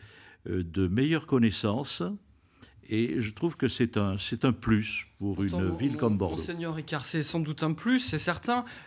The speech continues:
Speaker 2: mais ce débat, est, c'est un travail qui ne s'arrête jamais, ce dialogue interreligieux. J'en viens à, à cette polémique sur le voile qui ressurgit, ça fait trente ans que ce débat est dans la société,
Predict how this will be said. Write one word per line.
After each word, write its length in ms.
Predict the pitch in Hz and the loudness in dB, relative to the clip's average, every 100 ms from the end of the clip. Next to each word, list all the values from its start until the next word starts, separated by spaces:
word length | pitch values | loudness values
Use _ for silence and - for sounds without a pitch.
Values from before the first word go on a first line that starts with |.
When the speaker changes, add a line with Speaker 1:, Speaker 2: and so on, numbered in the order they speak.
| - | -4
Speaker 2:
mais 140 | 165 | -2
ce 160 | 160 170 | -2 -2
débat, 520 | 151 160 170 165 151 - | -2 0 2 2 0 -2
est, 360 | 147 135 135 127 | -4 -2 -2 -4
c'est 180 | 131 | -6
un 80 | 147 | -6
travail 540 | - 151 156 180 165 151 | -4 -4 -2 -2 -4 -6
qui 120 | 160 | -6
ne 60 | |
s'arrête 380 | 147 151 135 135 | -6 -6 -6 -4
jamais, 320 | 135 196 240 | -2 0 0
ce 160 | 226 160 | 0 -2
dialogue 360 | 147 156 151 147 | 0 0 0 -2
interreligieux. 680 | 135 143 139 143 143 147 143 | -4 -4 -4 -4 -6 -6 -6
J'en 160 | 135 | -6
viens 180 | 131 147 | -6 -6
à, 200 | 135 123 - - | -6 -8 -12 -12
à 20 | 123 | -8
cette 220 | 147 131 | -6 -4
polémique 400 | 151 139 151 139 | -4 -2 -2 -4
sur 260 | - 131 | -6 -4
le 80 | 127 | -4
voile 400 | 135 170 214 214 | 0 2 2 0
qui 160 | - 147 | -4 -6
ressurgit, 540 | 143 143 185 165 208 | -4 -4 -4 -6 -4
ça 120 | - | -6
fait 140 | 135 123 | -8 -12
trente 400 | - - 185 196 | -10 -8 -6 -4
ans 120 | 190 | -4
que 60 | 185 | -4
ce 120 | 160 | -6
débat 340 | 147 147 151 | -4 -2 -2
est 40 | 139 | -4
dans 100 | 139 | -6
la 100 | 135 | -6
société, 580 | 160 - 165 165 233 | -6 -4 -4 -4 -4